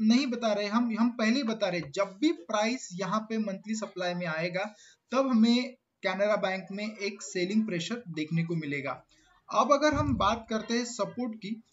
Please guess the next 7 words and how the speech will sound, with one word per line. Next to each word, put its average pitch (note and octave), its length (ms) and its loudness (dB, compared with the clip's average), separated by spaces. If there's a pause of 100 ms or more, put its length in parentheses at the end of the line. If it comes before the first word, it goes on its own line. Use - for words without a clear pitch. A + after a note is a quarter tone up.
(340)
तो A#3+ 140 -2 (100)
Canara A3+ 340 0
Bank A#3 320 2
ने A#3+ 120 4
यहाँ G#3+ 320 2
पे A#3 160 -4 (260)
एक A3 120 -10